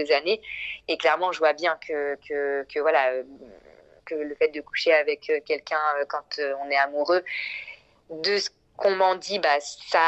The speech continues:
a l'air d'a-, de, voilà, d'être un petit peu différent. Enfin, voilà, d'a-, d'a-, en tout cas, il y a l'air d'avoir, euh,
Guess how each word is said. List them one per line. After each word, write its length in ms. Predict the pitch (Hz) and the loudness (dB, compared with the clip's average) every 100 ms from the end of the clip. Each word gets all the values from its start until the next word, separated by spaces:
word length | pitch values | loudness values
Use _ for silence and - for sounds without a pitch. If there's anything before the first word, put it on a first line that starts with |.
| 165 | 4
a 40 | |
l'air 300 | 160 170 165 _ _ _ _ _ 151 | 4 2 -2 _ _ _ _ _ 0
d'a-, 240 | 165 156 | 4 4
de, 380 | 151 151 156 151 | 2 -6 -2 2
voilà, 260 | 156 190 165 | 4 6 4
d'être 360 | - 151 143 | 2 -4 -2
un 80 | 156 147 _ | -4 -4 _
petit 120 | - | -16
peu 140 | - 180 | -6 -6
différent. 580 | 160 170 180 175 180 190 | -4 -2 4 6 6 4
Enfin, 240 | 190 160 | 4 4
voilà, 260 | 165 170 151 | 6 6 4
d'a-, 220 | 151 147 | 2 2
d'a-, 200 | 160 - | 0 0
en 120 | 170 | -2
tout 100 | - | -2
cas, 120 | - | -2
il 80 | 196 | -2
y 60 | 170 | 2
a 20 | |
l'air 160 | 160 165 | 0 2
d'avoir, 400 | 165 160 165 160 | 2 4 0 2
euh, 120 | 156 | -4